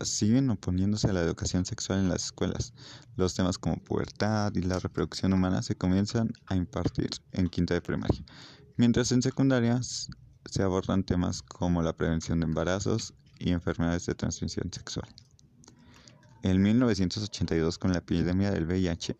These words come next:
la educación se torna más preventiva, promoviendo el uso del condón. Pero a pesar de todo, hoy en día en México, veintitrés por ciento de las y los adolescentes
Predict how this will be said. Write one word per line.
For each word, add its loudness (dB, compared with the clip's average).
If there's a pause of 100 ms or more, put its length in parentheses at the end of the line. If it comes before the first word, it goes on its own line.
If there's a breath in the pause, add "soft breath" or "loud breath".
la 0
educación 0
se 0
torna -2
más 0
preventiva, -2 (160)
promoviendo 2
el 2
uso 0
del 2
condón. -2 (1040 loud breath)
Pero 4
a 0
pesar 0
de 2
todo, 0 (240)
hoy 4
en 4
día 2
en 4
México, -2 (440 loud breath)
veintitrés 0
por 0
ciento 0
de 2
las -2
y 0
los 0
adolescentes -2